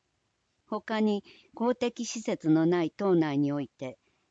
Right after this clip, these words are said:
地区のコミュニティ活動拠点として利用し、施設の指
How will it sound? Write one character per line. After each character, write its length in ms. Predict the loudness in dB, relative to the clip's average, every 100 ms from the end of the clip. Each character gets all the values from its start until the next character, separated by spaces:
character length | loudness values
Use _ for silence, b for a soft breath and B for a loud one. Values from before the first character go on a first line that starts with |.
| _
地 160 | -10 -6
区 160 | 2
の 160 | 2 2
コ 200 | -4 0
ミ 140 | 4
ュ 60 | 4
ニ 200 | 4 2
テ 180 | -2 -6
ィ 120 | -6
活 340 | -6 -8 -8 -6
動 180 | -4
拠 200 | -4 -8
点 260 | -4 0 0
と 120 | -2
し 140 | -10 -8
て 160 | -8
利 160 | -4 -4
用 180 | -4 -6
し、 320 | -10 -10 -12 _ _ _
施 180 | -12 -10
設 320 | -2 -2 0
の 120 | 0
指 120 | 0